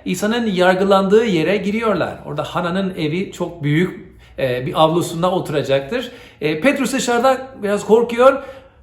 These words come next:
Yuhanna işte kızla konuşuyor, "Onu getir." diyor. Ve kız ne soruyor? Masum bir şekilde, "Sen de onun öğrencilerinden değil misin?" Petrus ne yapıyor?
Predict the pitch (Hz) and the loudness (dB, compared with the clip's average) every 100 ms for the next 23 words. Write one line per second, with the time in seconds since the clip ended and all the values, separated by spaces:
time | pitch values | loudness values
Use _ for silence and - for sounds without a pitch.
0 | 190 220 247 240 269 196 254 254 226 214 | -2 2 4 2 0 -6 -8 -8 -4 -4
1 | - 175 147 220 220 233 214 202 220 175 | -2 -4 -4 -2 -4 -2 -4 -4 -4 0
2 | 151 202 - - - - 403 392 427 440 | 2 2 0 -10 -6 0 4 4 6 4
3 | 247 185 180 349 - 381 330 - 170 165 | 4 2 2 -2 -2 0 0 0 -2 0
4 | 151 139 - 330 370 240 156 - - - | -2 -2 0 0 2 2 0 -2 -12 -20
5 | - 185 220 220 196 185 180 175 180 180 | -6 0 0 2 2 2 0 -2 -2 0
6 | 180 180 190 269 302 302 - 143 104 - | 0 0 -2 -2 -2 -4 -2 -6 -6 -16
7 | - - _ _ _ 277 277 220 302 262 | -20 -20 _ _ _ 0 0 2 4 4
8 | 220 262 - | 6 4 2